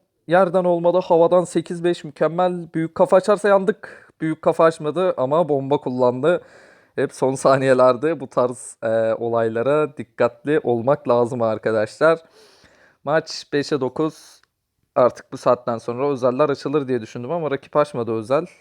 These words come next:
Garip bir şekilde devamı gelir diye düşündüm. Çünkü bomba açtığı için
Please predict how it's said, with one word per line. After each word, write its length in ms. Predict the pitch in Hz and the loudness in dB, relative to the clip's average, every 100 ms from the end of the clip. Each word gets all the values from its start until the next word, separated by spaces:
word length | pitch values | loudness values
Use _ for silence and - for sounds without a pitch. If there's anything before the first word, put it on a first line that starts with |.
| _ _ _ _ _ - | _ _ _ _ _ -8
Garip 280 | 117 120 - | -8 -6 -8
bir 80 | 123 | -8
şekilde 560 | 110 - 120 165 175 - - _ _ 131 | -8 -10 -2 0 0 -6 -20 _ _ 4
devamı 340 | 139 143 160 | 6 6 4
gelir 360 | 160 151 160 135 | 0 -2 -2 -4
diye 160 | 139 | -6
düşündüm. 340 | 113 120 117 117 | -6 -16 -16 -16
Çünkü 240 | 127 135 | -16 -10
bomba 520 | 139 131 131 151 135 - | -6 -4 2 4 2 2
açtığı 380 | 135 - - 170 | 0 0 -4 -4
için 420 | 165 190 190 | -4 -8 -12